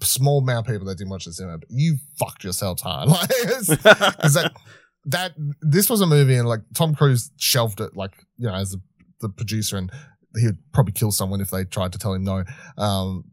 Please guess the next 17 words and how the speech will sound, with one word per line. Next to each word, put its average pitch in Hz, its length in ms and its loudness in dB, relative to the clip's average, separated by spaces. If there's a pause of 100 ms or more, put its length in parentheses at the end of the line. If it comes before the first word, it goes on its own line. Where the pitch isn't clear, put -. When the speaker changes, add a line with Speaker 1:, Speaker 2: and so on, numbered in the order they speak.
(220)
Speaker 1:
he 104 80 -16
just - 240 -2
fires 98 260 -2
Speaker 2:
I'm 135 140 6
Speaker 1:
people. 135 60 -4
Speaker 2:
surprised 104 420 4
it 98 40 -2
Speaker 1:
Mm. 95 40 -2
Speaker 2:
came 101 160 0
out 98 120 0
on 98 60 -6
streaming 98 300 -6
services - 360 -4
at - 100 -8
all, 117 260 0 (120)
you - 100 -8
know? - 60 -4